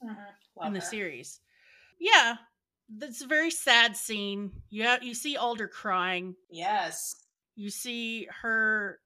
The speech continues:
Speaker 2: mourning and saying goodbye to a daughter. You, you get the feeling that this person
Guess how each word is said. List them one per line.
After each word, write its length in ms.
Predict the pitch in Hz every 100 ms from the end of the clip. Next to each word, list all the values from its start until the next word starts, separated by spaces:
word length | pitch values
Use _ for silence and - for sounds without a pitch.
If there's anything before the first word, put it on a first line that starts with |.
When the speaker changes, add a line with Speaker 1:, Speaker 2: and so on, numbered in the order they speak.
| _ -
Speaker 2:
mourning 920 | 202 208 226 226 214 196 180 175 185 - _ _ _ _ _ _ _ _ _ _
and 240 | 208 196 190
saying 340 | - 208 196
goodbye 360 | 190 170 175 185
to 160 | 185
a 40 | 170
daughter. 560 | 170 160 151 92 202 - _ _ _
You, 240 | 208 208 214
you 200 | 208 208
get 260 | 208 226
the 80 | -
feeling 520 | - 220 208 202 190 180
that 220 | 175 -
this 220 | 185 196
person 680 | - - 196 196 196 185